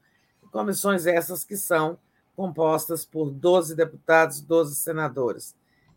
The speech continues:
Então, Arthur Lira primeiro não queria as comissões, depois disse que aceita as comissões, mas queria que fosse, é,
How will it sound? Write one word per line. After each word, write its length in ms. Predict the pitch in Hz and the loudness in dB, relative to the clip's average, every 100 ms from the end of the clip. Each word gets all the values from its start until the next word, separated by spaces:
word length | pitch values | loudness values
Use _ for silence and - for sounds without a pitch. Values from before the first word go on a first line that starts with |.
| _ | _
Então, 320 | - 208 185 | -2 0 4
Arthur 320 | 170 147 170 156 | 2 2 -2 0
Lira 300 | 156 151 151 | 2 0 0
primeiro 420 | 156 147 156 139 | -4 0 0 0
não 180 | 143 147 | -4 -4
queria 340 | 151 131 139 | -6 -2 -2
as 120 | 139 | -4
comissões, 920 | - 139 135 - 214 220 220 208 196 - _ _ _ | -6 -8 -6 -6 -2 0 0 0 -4 -10 _ _ _
depois 480 | 165 170 - 170 147 | -4 -2 0 0 0
disse 200 | - - | -6 -8
que 100 | - | -2
aceita 480 | 156 147 160 147 147 | -2 0 -2 -4 -6
as 100 | - | -6
comissões, 600 | 156 143 135 - 151 139 | -4 -4 -6 -6 -6 -4
mas 200 | 147 147 | -6 -6
queria 320 | - 143 147 | -4 -2 -2
que 140 | 147 | -4
fosse, 420 | - 147 139 139 - _ _ _ _ | -6 -6 -6 -8 -18 _ _ _ _
é, 520 | - - 143 139 135 | 0 2 4 2 0